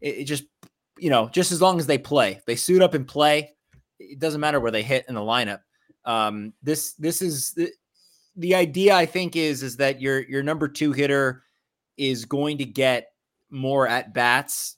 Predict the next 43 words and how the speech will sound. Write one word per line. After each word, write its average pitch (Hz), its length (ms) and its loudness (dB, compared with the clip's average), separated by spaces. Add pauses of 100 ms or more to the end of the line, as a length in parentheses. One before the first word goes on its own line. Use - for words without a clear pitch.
(120)
mathematically 123 800 -4
than 131 140 -4
your 120 100 -6
number 117 260 -6
three 131 300 -6
hitter. 156 320 -2
And 113 180 -8
so 127 120 -6
that's 120 340 -4
why 113 400 0
you 113 220 -6
would 110 180 -12
want 117 380 -4 (340)
your 123 140 -8
number 117 180 -4
two 127 240 -8
hitter 123 220 -4
to 113 80 -4
bat 113 280 -4
second, 131 540 -4
to 120 60 -14
be 117 180 -8
in 113 80 -6
that 110 200 -6
kind 120 180 -10
of 104 100 -14
power 117 380 -4
slot, 123 520 -2 (540)
assuming 135 440 -4
that 120 120 -4
the 120 80 -6
guy 120 240 2
before 117 380 -2
you 117 160 -6
gets 117 240 -2
on 117 160 -2
base, 120 260 0
the 107 80 -8
leadoff 120 380 -2
hitter. 147 240 -4
So 135 120 -8
I 113 60 -4
get, 139 240 -8